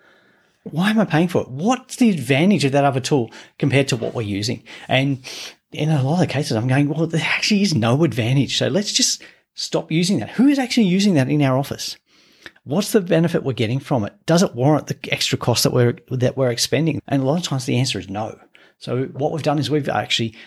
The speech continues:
turned off the tap there. We've turned off that spending. We've taken back control. We're in charge of our spending, and,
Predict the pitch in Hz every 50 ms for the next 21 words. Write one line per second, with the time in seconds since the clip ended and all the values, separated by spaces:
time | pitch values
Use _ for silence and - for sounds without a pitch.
0 | - - - - 160 170 170 165 160 139 - - 113 - - 139 139 - - 175
1 | 190 240 240 180 139 117 123 - - - 165 175 160 147 - - 156 131 131 -
2 | - - - - 147 156 180 214 208 - _ _ _ _ _ _ - 110 - -
3 | 147 147 202 185 170 160 - 202 170 - - 107 85 73 - - _ _ _ _
4 | _ _ _ _ _ _ _ _ _ _ _ _ _ - 113 110 127 151 175 -
5 | - 170 160 160 156 143 143 135 120 - - 101 104 107 104 104 _ _ - -
6 | - - - - - _ - 113 120 120 113 113